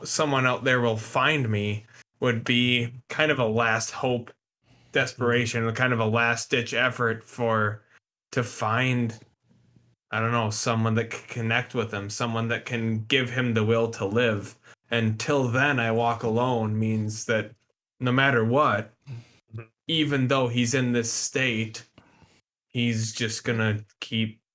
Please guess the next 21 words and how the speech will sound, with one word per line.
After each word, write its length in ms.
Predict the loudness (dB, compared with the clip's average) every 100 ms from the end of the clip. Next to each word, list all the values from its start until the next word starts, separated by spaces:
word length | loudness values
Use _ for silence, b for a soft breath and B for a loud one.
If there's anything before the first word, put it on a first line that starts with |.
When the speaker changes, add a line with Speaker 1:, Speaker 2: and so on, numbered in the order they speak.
| _
Speaker 1:
pushing 380 | -4 -2 -2 -2
on. 280 | -2 -2 -8 _ _
Speaker 2:
Yep. 180 | -2 0
Speaker 1:
So 160 | 2 2
it's 120 | 2
kind 320 | 2 2 4
of 140 | 2
a, 260 | 2 2 2
it's, 140 | 0
it's 240 | -2 -2 -2
a 60 |
realization 920 | 0 0 2 0 2 2 2 0 -2 0
that 140 | 0
he 100 | 0
doesn't 320 | -2 -2 -4 -2
have 200 | 0 2
a 60 |
lot 320 | 2 2 0
left 260 | -2 -2 -4
to 60 | -8
give, 580 | 0 2 2 2 -4